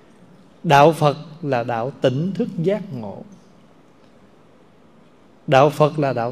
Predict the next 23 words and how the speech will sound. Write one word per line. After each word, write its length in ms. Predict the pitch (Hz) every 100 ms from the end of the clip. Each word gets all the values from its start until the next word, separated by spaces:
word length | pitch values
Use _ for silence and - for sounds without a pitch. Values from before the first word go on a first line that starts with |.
| 120
tỉnh 260 | 123 151
thức 160 | 175 214 -
giác 160 | 214 -
ngộ. 280 | 151 - 160 - - - - _ _ _
Bất 140 | 208 240 214
cứ 160 | 233 294
giây 300 | 247 202 196
phút 120 | 254 196
nào 260 | 160 147 139
mình 220 | 127 113
sống 320 | - 185 226 240 - -
tỉnh 300 | 139 175 262
không 220 | 185 180
có 80 | 202
mê, 280 | 190 196 190 196 - - - - - - _ _ _ _ _ -
mình 140 | 123
sống 320 | - 185 208
giác 220 | 208 226 208
không 200 | 214 196
có 80 | 208
mê, 260 | 202 202 190 - - - - - _ _ _ _
thì 420 | - 135 120 110 110 - - 127
mình 200 | 123